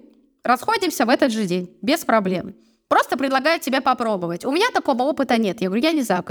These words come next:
это будет. Хочешь? Попробуем". Он говорит: "Окей, давай так и сделаем".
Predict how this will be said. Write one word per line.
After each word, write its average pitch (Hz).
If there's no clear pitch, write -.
это 165
будет. 175
Хочешь? -
Попробуем". 185
Он 226
говорит: -
"Окей, 339
давай 262
так 262
и 202
сделаем". 170